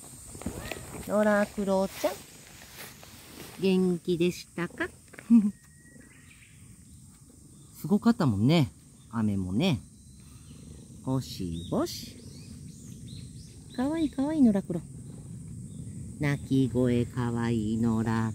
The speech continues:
黒ちゃん。向こう側におった。はい。鳴き声かわいいかわいい。野良黒。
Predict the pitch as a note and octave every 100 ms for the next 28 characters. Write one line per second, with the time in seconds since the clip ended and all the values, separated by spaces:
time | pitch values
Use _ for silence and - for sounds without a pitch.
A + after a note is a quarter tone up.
0 | - G#2 G#2 G2+ G#2 G#2 - B3 - -
1 | - - - - - - - - - -
2 | - F#3 G3 B3 C4 A#3 D3+ - - -
3 | - - - - - - - - - D5
4 | D5 C#5+ D5 D#5+ - - C4+ F4+ - -
5 | - - F3+ F#3 G3+ G3 G3 - C4+ D4
6 | - B3+ D4+ D4 - - - - - -
7 | - - - - - - - G#3 B3+ C4+
8 | C#4+